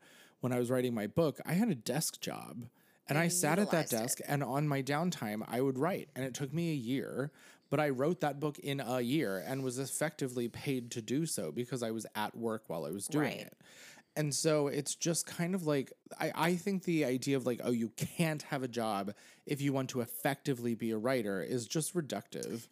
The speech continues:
Speaker 2: Right. I'm gonna
Speaker 1: And
Speaker 2: be devil's advocate for one thing, and I don't agree with this person at all. So let me just be clear.
Speaker 1: Okay.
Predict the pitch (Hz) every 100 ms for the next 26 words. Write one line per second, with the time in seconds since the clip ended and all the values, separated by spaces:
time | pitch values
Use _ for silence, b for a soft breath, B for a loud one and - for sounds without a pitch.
0 | 175 156 139 - - - 156 147 143 196
1 | 202 190 185 180 175 175 165 160 156 170
2 | 170 165 170 156 160 156 156 147 151 -
3 | 156 - - - - - 160 165 151 151
4 | 151 - - - - 117